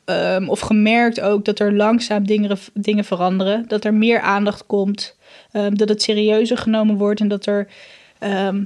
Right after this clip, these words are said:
ja, echt stapjes gezet worden. Er is in oktober een debat geweest over long covid. En, ehm, ik heb echt het idee dat het in Den Haag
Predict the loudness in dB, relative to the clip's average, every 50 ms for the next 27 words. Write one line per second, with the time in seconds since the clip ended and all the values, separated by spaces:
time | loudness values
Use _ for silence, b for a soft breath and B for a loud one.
0 | -4 -2 -2 -2 0 -2 -4 -4 -6 -4 -4 -4 -4 -2 -2 -4 -2 -2 -2 -2
1 | -2 -2 -2 -2 -2 -2 0 0 0 0 -2 -2 -4 -8 _ _ _ _ _ _
2 | _ _ _ _ _ _ _ b b b b b b b b b _ _ 0 2
3 | 4 4 4 4 2 2 2 0 0 -2 -2 0 2 4 4 4 4 4 4 4
4 | 4 2 0 -2 -4 -6 -6 -4 -2 -2 0 0 0 -2 -2 -4 -4 -2 0 0
5 | 0 0 0 -2 -4 -4 -4 -4 -2 -2 0 0 0 0 0 0 0 0 0 0
6 | 0 2 2 2 2 0 -4 -10 -16 _ -4 -2 0 2 2 2 2 0 0 -2
7 | B B B B B B B B _ _ -4 -2 -2 0 -2 -2 -2 -2 -2 -2
8 | -2 -2 -2 -2 0 0 -2 -2 -2 -2 -2 0 2 2 2 2 2 0 0 -2
9 | 0 0 0 0 2 2 2 2 4 4 2 2 0 -4 -10 -16